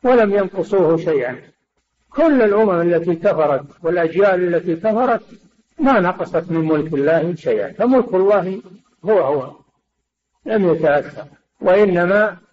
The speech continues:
ضروا أنفسهم وجنوا على أنفسهم. استغنى الله والله غني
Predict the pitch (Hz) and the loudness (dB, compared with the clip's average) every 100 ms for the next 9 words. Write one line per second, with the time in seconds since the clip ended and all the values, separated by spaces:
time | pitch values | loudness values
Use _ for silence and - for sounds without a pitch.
0 | _ _ _ _ _ - 143 180 160 160 | _ _ _ _ _ -6 0 0 2 0
1 | 190 175 160 160 - 151 123 139 131 127 | 2 0 -2 -4 -2 -2 -2 -2 -4 -6
2 | 131 - _ _ _ _ _ _ _ _ | -10 -18 _ _ _ _ _ _ _ _
3 | _ _ _ _ _ - 143 170 190 175 | _ _ _ _ _ -4 0 2 2 2
4 | 151 160 151 156 180 165 - 143 110 107 | 2 2 2 0 -2 -6 -8 -8 -10 -14
5 | _ _ _ _ 185 160 156 143 156 214 | _ _ _ _ 0 0 0 0 0 -2
6 | - - - _ _ _ _ _ _ - | -6 -16 -20 _ _ _ _ _ _ -2
7 | 160 147 147 170 190 160 160 160 180 151 | 0 2 2 2 2 0 0 0 0 0
8 | 185 | -2